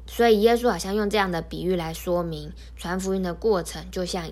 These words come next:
羊进入狼群一样。而耶稣也说到：不，不要门徒预备太多，不要带钱囊，不要带口袋，不要带鞋，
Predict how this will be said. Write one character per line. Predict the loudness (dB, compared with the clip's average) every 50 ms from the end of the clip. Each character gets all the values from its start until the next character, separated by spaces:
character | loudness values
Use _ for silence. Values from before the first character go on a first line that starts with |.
| -10 -6
羊 | -6 -4 -4 -6 -8 -10 -12 -8
进 | -4 -2 -2 0
入 | 0 0 0
狼 | -2 -2 -4 -6 -8 -10 -8
群 | -8 -8 -8 -8 -10 -12 -12 -14 -14 -10
一 | -6 -4
样。 | -4 -4 -4 -8 -14 -18 -18 -18 -18 -18 -18 -18 -18 -14 -4
而 | 0 2 4
耶 | 6 6 4 4 2
稣 | 0 0 2
也 | 2 2 2
说 | 2 0 0 0 2
到： | 4 4 4 2 0 -4 -12 -16 -16 -18 -18 -18 -18 -18 -18 -18 -8 -4
不， | -2 -2 -2 -2 -6 -6
不 | -2 2 6
要 | 8 8 8 6
门 | 6 4 2 2
徒 | 0 0 -2 -2 -2 0
预 | 0 0 2
备 | 2 2 0 0 0
太 | -2 -4 -4 -4 -4 -4
多， | -4 -4 -4 -4 -4 -6 -6 -10 -14 -16 -18 -18 -18 -18 -12 -6
不 | 0 2
要 | 2 4 2 2
带 | 2 0 2 2 0
钱 | 0 -2 -6 -4 -4 -4 -4 -2
囊， | -2 -2 -4 -6 -10 -12 -14 -12 -6
不 | -2 0
要 | 0 2 0
带 | 0 2 2 0 0
口 | -2 -6 -14 -14 -14 -10 -2 2
袋， | 4 4 4 4 0 -6 -14 -18 -18 -12 -6
不 | -2
要 | 0 0 2 2
带 | 2 2 2 2 2
鞋， | 0 -2 -4 -6 -6 -6 -6 -6 -6 -8